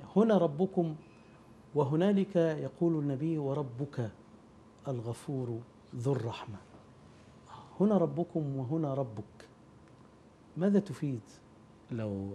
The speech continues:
Speaker 2: تأملت معاني اسم الرب هنا في الح-، ت-، ت-، تفيد الرحمة، ولذلك يا أستاذنا الحمد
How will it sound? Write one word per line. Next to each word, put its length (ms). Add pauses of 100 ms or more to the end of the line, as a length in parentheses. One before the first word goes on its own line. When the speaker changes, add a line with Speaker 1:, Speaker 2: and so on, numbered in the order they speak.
(180)
Speaker 2:
تأملت 800 (460)
معاني 600
اسم 280
الرب 400 (2000)
هنا 260
في 340 (280)
الح-، 260 (540)
ت-، 160
ت-، 140
تفيد 400
الرحمة، 460 (240)
ولذلك 380
يا 80
أستاذنا 440 (600)
الحمد 540